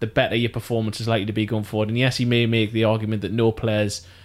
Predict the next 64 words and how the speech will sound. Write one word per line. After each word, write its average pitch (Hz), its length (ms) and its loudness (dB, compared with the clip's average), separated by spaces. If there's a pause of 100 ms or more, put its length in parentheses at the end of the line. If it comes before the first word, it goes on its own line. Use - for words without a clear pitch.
(140)
ever 117 400 2
not 123 240 -2
signed 110 280 0
for 113 60 -4
Newcastle 107 400 -4
because 104 260 -8
they've 104 120 -4
seen 113 200 -2
the 101 60 -2
training 113 240 -2
ground. 104 160 -2
But 101 100 -4
yeah, 131 100 2
but 117 100 -2
maybe 131 440 2
someone's 117 500 -2 (260)
seen 127 280 2
a 120 40 2
training 123 300 2
ground 117 220 2
elsewhere 117 360 2
where 113 140 4
they've 110 100 -2
been 127 160 0
to 113 40 -4
Newcastle 107 560 -4 (240)
and 127 120 -2
been 123 160 2
tempted 123 380 0
away 117 220 2
because 113 340 -2
of 117 60 0
that. 101 200 0
I - 180 -8
just - 280 0
think 123 180 0
that 107 100 -4
long 123 240 4
term, 113 260 0
this 107 140 -6
is 104 80 -10
something 113 280 -6
that 87 60 -6
needs 127 200 0
to 107 60 -6
be 110 100 -2
sorted. 107 460 -2 (520)
I 131 140 2
understand 135 600 4
the 131 60 -2
club 123 360 2 (120)
want 117 240 2
to 110 120 0 (120)
work 123 300 2
within 117 180 0
the 113 80 2
means, 117 240 0
as 110 100 -4
they 113 80 -2
say, 117 360 2
but 110 160 -2
at - 100 -4
some 135 280 2
point, 110 360 0